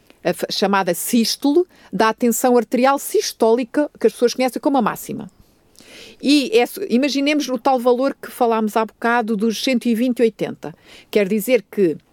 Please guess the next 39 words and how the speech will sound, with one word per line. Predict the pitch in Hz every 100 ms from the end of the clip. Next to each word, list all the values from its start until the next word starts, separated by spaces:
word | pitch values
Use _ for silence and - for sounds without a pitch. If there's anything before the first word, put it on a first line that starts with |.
| _
se | - 233
eu |
tiver | 220 240 196
essa | 190 -
tensão, | 180 185 185 - 165 165 208 _ _ - - - _ -
o | 185
meu, | 208 294 277 -
o | 202
meu, | 208 247 254 214
a | 208
minha | 247 294
tensão, | - 254 240 - 175
quando | 160 185
estou | 170 -
a | 240
avaliar | 208 208 190 175
com | - 190
um |
aparelho | 185 196 185 160
desses | 170 151 - - - -
antigos, | 160 - 190 -
se | 156
ele | 143
ainda | 139
existisse, | 139 - - 175 - - _ - - - - - -
eh, | - 202 -
era | 240 240
suficiente | - 247 - 233 - 269
para | - 254 262
elevar | 254 220 226 185
a |
coluna | 175 254 320 269
de |
mercúrio | 226 226 - 220 240
em | 247
cento | - 294 277
e |
vinte | 254 262
milímetros. | 277 233 196 - -